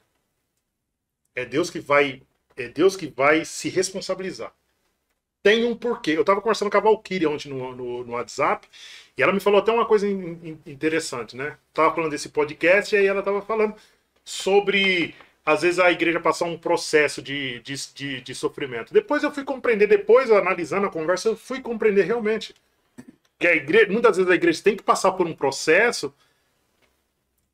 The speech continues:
pra saber que grau de intimidade que você tá com Deus ou não, se você tem amizade com Deus ou não. Se tiver amizade com Deus, você não larga, cara.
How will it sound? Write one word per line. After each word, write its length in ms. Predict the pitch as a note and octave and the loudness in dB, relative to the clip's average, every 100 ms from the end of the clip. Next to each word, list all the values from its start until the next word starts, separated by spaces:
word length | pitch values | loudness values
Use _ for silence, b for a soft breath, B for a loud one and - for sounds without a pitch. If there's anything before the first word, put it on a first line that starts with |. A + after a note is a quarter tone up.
| _ | _
pra 140 | B3 | 2
saber 300 | B3+ D#4 D#4+ | 4 4 4
que 100 | D#4 | 0
grau 240 | G#3+ A3 B3+ | 2 4 4
de 80 | |
intimidade 600 | A#3 G#3 F#3+ F3 E3 D#3+ - | 0 -2 -2 2 4 4 0
que 80 | |
você 260 | C#3+ C#3 D3 | -4 -2 0
tá 140 | D3+ | -2
com 180 | - B2+ | -4 -8
Deus 240 | B2 D3+ G3+ | -2 0 0
ou 100 | C4+ | 0
não, 220 | G#3 A3+ | 0 0
se 140 | - | -4
você 160 | D3 E3+ | -6 0
tem 100 | G#3+ | 2
amizade 320 | A3 G3 G3 | 4 4 2
com 100 | G3 | 0
Deus 200 | E3 F#3+ | -2 -2
ou 40 | |
não. 120 | B3+ G3 | -2 -4
Se 200 | - - | -4 0
tiver 200 | D4+ D4+ | 4 6
amizade 340 | A#3 F#3 F#3 | 6 4 4
com 80 | E3 | 2
Deus, 140 | F#3+ | 0
você 100 | B3 | 0
não 160 | C4+ B3+ | 0 2
larga, 300 | D#3 G#3+ E3+ | 4 4 4
cara. 180 | G2+ | 0